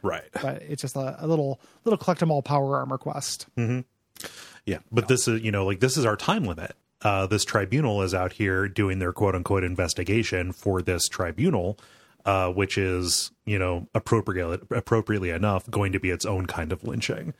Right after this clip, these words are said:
Speaker 1: just an extrajudicial
Speaker 2: Yeah.
Speaker 1: killing of whoever they feel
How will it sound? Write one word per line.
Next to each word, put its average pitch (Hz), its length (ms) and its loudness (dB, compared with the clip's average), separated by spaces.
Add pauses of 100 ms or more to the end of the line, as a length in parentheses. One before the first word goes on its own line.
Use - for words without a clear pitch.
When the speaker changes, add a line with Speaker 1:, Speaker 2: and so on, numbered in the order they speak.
(160)
Speaker 1:
just 110 240 2
an 101 60 0
extrajudicial 95 920 0
Speaker 2:
Yeah. 92 140 -2
Speaker 1:
killing 107 340 2
of 92 140 0
whoever 90 360 0
they 85 140 0
feel 87 480 -2